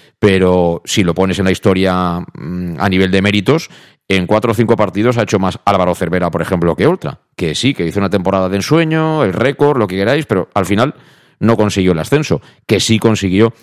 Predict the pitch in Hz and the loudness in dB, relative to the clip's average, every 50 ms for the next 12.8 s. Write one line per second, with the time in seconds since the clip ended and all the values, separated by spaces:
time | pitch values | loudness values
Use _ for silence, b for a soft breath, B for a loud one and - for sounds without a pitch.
0 | B B B B - 98 98 90 90 85 82 - 95 82 80 85 80 76 78 B | B B B B 0 0 2 2 2 0 -2 -2 -2 -2 -2 -2 -2 -4 -6 B
1 | B B B B B _ - 135 127 139 143 131 127 113 110 123 110 110 110 127 | B B B B B _ 2 2 4 4 4 2 2 2 2 0 2 2 0 0
2 | 139 - - 92 78 69 - - 107 95 87 85 82 82 80 - - 92 87 - | 0 -2 -2 -2 -2 -4 -2 -2 0 0 2 0 0 -2 -2 -2 -2 -2 0 0
3 | 101 95 110 117 120 123 131 - 87 - - 73 78 92 92 87 87 90 90 87 | 0 0 2 2 2 2 0 -2 -6 -12 -10 -6 -4 -2 -2 0 0 0 0 0
4 | 85 82 - 104 101 95 - - 101 85 85 80 92 87 85 82 87 87 - - | 0 0 0 0 0 0 0 -2 -2 -2 -2 -2 -2 -2 0 0 -2 -2 0 -2
5 | 85 85 82 78 80 - 90 82 82 85 80 78 76 71 B B B B B B | -2 -2 -2 -2 -2 -4 -2 -2 0 0 0 -2 -4 -6 B B B B B B
6 | B B B - 104 98 - 127 131 135 - 143 131 131 117 123 123 110 120 110 | B B B -2 0 2 2 2 2 2 2 2 2 4 4 4 2 2 2 2
7 | 98 120 120 110 120 113 - 110 101 92 - 110 107 110 107 98 90 90 92 90 | 2 0 0 0 0 0 0 0 0 0 0 0 0 0 0 0 0 0 0 0
8 | 101 110 98 101 90 107 110 110 - 95 80 95 95 82 85 82 82 85 87 90 | 2 2 0 0 0 0 -2 -2 -2 -2 0 0 0 0 -2 -2 -2 -2 -2 0
9 | 98 104 101 - 101 98 95 92 92 92 92 101 113 120 117 - 104 98 92 101 | 0 0 0 0 0 0 0 0 0 0 2 2 2 2 2 0 -2 -2 0 -2
10 | 92 90 82 90 87 85 87 78 107 104 104 98 92 98 98 95 95 95 95 95 | -2 -2 -2 -2 -4 -6 -4 -2 0 0 2 0 0 0 0 0 0 0 0 0
11 | 95 95 92 92 95 95 98 95 98 101 92 82 98 92 92 92 92 - - 101 | -2 -2 -4 -4 -2 0 0 0 0 0 0 0 0 0 2 0 0 0 0 0
12 | 98 98 95 95 90 95 90 82 110 110 113 117 120 117 B | 2 2 0 0 -2 -2 -2 0 0 2 2 0 0 -2 B